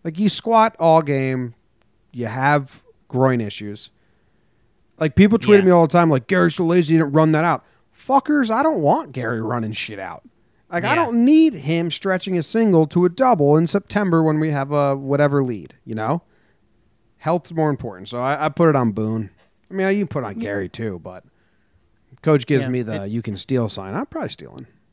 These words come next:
Speaker 2: Oh, I'm going. Um, yeah, Jim, the only other thing that I, it, it semi-looms bigger than it was, slash, I mean, the inning would go differently 'cause they, they would have went to Chapman, but Urshela with a <laughs> big two-run homer,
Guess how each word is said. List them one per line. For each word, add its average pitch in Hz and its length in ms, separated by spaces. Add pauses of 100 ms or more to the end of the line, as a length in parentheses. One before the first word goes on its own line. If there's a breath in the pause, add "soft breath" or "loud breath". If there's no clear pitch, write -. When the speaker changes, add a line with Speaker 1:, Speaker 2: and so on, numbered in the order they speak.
(260)
Speaker 2:
Oh, 135 100
I'm 127 180
going. 120 400 (260)
Um, 123 340 (680)
yeah, 254 220
Jim, 226 240
the 185 100
only 226 220
other 202 160
thing 196 300
that 156 300
I, 143 120 (640)
it, 151 220
it 160 220
semi-looms 185 920
bigger 165 340
than 151 160
it 151 120
was, 147 440
slash, 143 720
I 139 120
mean, 135 160
the 135 80
inning 135 260
would 127 160
go 127 140
differently 127 520
'cause 120 220
they, 117 220
they 123 180
would 120 140
have 117 80
went 123 200
to - 80
Chapman, 131 480
but 123 220 (400 soft breath)
Urshela 180 500
with 147 160
a - 120
<laughs> - 40
big 196 380
two-run 214 480
homer, 170 580